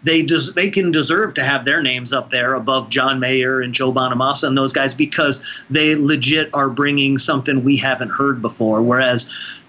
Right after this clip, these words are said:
Joe Bonamassa is just putting a little spin on Clapton or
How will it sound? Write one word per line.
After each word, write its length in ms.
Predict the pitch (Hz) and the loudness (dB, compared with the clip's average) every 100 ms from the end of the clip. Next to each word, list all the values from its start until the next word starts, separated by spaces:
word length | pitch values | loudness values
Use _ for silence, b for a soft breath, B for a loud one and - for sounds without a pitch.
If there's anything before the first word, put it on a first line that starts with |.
| - _ _ - | -20 _ _ -2
Joe 180 | 196 | 0
Bonamassa 520 | 160 160 151 151 151 151 | 2 2 0 0 0 0
is 100 | 135 | 0
just 200 | 139 - | -2 -2
putting 240 | 156 139 | 0 2
a 60 | 135 | 2
little 240 | 131 120 | 2 0
spin 540 | - - 147 131 123 | 0 0 0 0 2
on 260 | 123 120 120 | 0 2 0
Clapton 760 | 117 139 120 - 117 107 107 107 - | 0 -2 -2 -2 -4 0 -2 -2 0
or 400 | 160 139 131 | 2 2 0